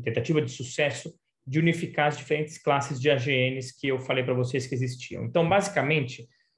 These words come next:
o A G N sempre tem essa cara aqui: um buraco negro central, um disco de acreção e um toro de matéria mais densa, da onde vai sendo puxada a matéria pra, pra constituir o disco de acreção, né?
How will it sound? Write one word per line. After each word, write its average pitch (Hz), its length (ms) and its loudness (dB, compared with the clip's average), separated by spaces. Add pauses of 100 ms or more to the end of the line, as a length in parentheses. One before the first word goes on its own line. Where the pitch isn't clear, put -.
(380)
o 151 140 2
A 170 80 6
G 139 180 2
N 156 260 4
sempre 170 300 -4
tem 160 180 0
essa 156 200 -2
cara 147 320 0
aqui: 123 260 -8
um 117 100 -2
buraco 147 360 0
negro 120 200 -4
central, 123 640 -2 (280)
um 170 140 6
disco 170 300 0
de 135 80 0
acreção 127 680 -4 (280)
e 165 100 2
um 196 260 2
toro 156 420 6
de 127 100 -4
matéria 131 460 2
mais 127 260 2
densa, 143 540 -4 (260)
da 143 120 2
onde 156 220 2
vai 143 140 2
sendo 147 280 -2
puxada 143 500 0
a 135 40 -2
matéria 127 540 2
pra, 123 560 0
pra 123 120 -4
constituir 127 480 -4
o 123 60 4
disco 123 240 0
de 127 80 0
acreção, 120 400 -2 (200)
né? 147 300 0